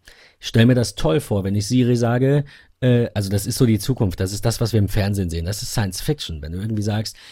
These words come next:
ähm, "Mach mal einen Termin mit Patrick aus und ich muss gar nicht mehr mit dem sprechen." Aber ist das in Ordnung?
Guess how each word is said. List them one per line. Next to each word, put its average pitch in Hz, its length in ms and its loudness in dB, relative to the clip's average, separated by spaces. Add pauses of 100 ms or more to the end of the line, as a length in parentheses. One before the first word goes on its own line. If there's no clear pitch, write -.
(160)
ähm, 113 360 0
"Mach 120 140 0
mal 127 180 2
einen 110 160 0
Termin 117 320 2
mit 110 160 0
Patrick - 380 -4
aus - 360 -18 (360)
und 107 80 -6
ich 92 60 -2
muss 120 200 2
gar 123 140 0
nicht 147 120 0
mehr 117 100 2
mit 107 120 -2
dem 98 120 -4
sprechen." - 640 -10 (1700)
Aber 101 260 0 (1600)
ist - 260 -8
das - 280 -10 (120)
in 113 160 -4 (100)
Ordnung? 127 540 -6